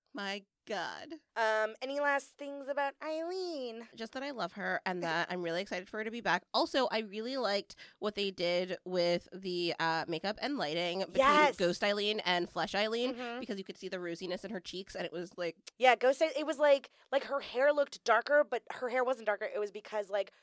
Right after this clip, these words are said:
Speaker 2: her skin was so sallow. Like,
Speaker 1: Mm-hmm,
Speaker 2: it, she
Speaker 1: mm-hmm,
Speaker 2: looked
Speaker 1: mm-hmm.
Speaker 2: really not good as a ghost, but, like,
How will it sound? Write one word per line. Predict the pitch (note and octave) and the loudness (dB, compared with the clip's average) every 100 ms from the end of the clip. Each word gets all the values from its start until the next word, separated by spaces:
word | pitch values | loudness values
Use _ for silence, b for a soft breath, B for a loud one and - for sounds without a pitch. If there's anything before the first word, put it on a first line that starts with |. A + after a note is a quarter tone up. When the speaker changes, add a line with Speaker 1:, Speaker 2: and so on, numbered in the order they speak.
| b | b
Speaker 2:
her | - | -12
skin | G#3+ - G3+ | -10 -4 -4
was | G3+ F3+ | -4 -6
so | F3 F3+ | -2 -2
sallow. | - E3 F#3 G#3 | -2 -2 2 2
Like, | G3+ F#3 E3+ - _ | 2 0 0 -4 _
Speaker 1:
Mm-hmm, | G3+ G3+ A3 | -6 -2 2
Speaker 2:
it, | A#3+ | 2
she | A3+ | 2
Speaker 1:
mm-hmm, | - | 8
Speaker 2:
looked | C#4 | 8
Speaker 1:
mm-hmm. | G3+ | 8
Speaker 2:
really | A#3 A3 G3+ F#3+ - | 6 6 4 0 -8
not | A3 G3+ | -10 -8
good | G3 F#3 | 2 4
as | F#3 | 4
a | F3+ | 2
ghost, | D#3+ - | -4 -6
but, | F3 | -8
like, | F3+ E3+ | -6 -6